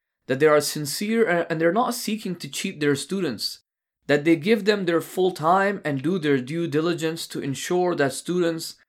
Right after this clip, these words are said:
and learners learn whatever it is properly and accurately. Of course, for discussions on sincerity, we've already covered that in a lot of detail in part one of this series.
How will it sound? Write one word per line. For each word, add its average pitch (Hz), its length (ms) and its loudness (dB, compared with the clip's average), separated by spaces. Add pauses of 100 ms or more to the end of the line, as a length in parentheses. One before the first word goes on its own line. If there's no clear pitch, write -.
(260)
and 127 220 0
learners 151 680 0 (280)
learn 156 520 2
whatever 156 440 4
it 143 200 6
is 165 280 2
properly 151 920 0
and 127 180 -4
accurately. 135 760 -4 (600)
Of 151 160 -4
course, 202 380 4
for 156 180 -2
discussions 165 580 -2
on 143 200 0
sincerity, 139 880 2 (340)
we've 156 220 0
already 170 420 4
covered 160 540 2 (140)
that 131 240 2
in 131 100 -2
a 131 80 -2
lot 139 180 0
of 123 140 0
detail 139 480 0 (140)
in 127 160 -4
part 127 320 0
one 143 380 0
of 117 160 -8
this 117 180 -8
series. 143 460 -2